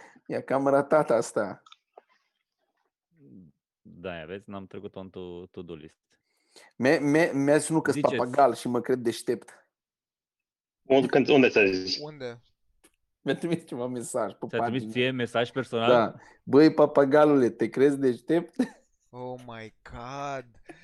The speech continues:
Speaker 4: Îți dai
Speaker 3: Oh,
Speaker 4: seama, în
Speaker 3: fuck.
Speaker 4: gen-, în general e foarte greu să treci de la o rețea de socializare la alta, dar omul ăsta l-ai deranjat așa tare încât de pe YouTube a simțit nevoia să închidă, să intre pe
Speaker 3: Da.
Speaker 4: Instagram numai să-ți scrie.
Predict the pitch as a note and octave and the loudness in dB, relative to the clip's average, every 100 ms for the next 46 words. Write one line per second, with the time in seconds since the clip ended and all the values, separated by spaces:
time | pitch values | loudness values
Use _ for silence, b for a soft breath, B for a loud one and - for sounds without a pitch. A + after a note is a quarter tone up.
0 | E3+ - D3+ D#3+ F3 G#2 G#2+ G#2+ G2 E2+ | -20 -16 -8 -4 0 2 4 6 4 0
1 | D#3 F3 G2 F3+ A3+ F#3+ B3+ F3 E3 D3+ | -8 -2 -2 -2 -4 -2 0 -2 -4 -2
2 | E3+ A3 G3+ - C4 B3+ G3 G3+ - F3+ | -4 -6 -12 -12 -12 -12 -14 -14 -14 -16
3 | F#3 D#3+ E3 E3 D#3 D3 C#3+ C#3 C3 D#3 | -16 -14 -8 -6 -6 -6 -6 -8 -10 -12
4 | D#3 D#3 - D3 D#3 D3 C#3 C#3+ C#3 C3 | -12 -14 -16 -10 -10 -8 -8 -8 -6 -6
5 | B2 D3 D3+ C3 A#2+ C3 E3 D#3 D#3+ - | -6 -8 -8 -10 -10 -12 -14 -16 -16 -12
6 | F3 E3+ D#3 E3 C#3 D3 C#3 D#3+ E3 D3+ | -10 -10 -12 -12 -10 -10 -10 -10 -12 -8
7 | E3+ - E3 F3 F#3 F3 D3+ - D#3 D#3 | -8 -6 -6 -6 -10 -14 -14 -12 -12 -12
8 | F#3 G3 E3+ F3+ - - - G3+ F3 F3+ | -14 -10 -4 0 2 2 0 -6 -4 -2
9 | - F3+ E3+ F#3 F3 - F3 E3+ A#2 G#2+ | -2 -8 -14 -12 -8 -6 -6 0 0 4
10 | A2 G2+ - F3+ E3+ E3 E3 E3+ - E3+ | 2 2 -4 -6 -6 -10 -10 -12 -12 -14
11 | - - D#3 D3+ C3+ | -4 -4 -4 -14 -16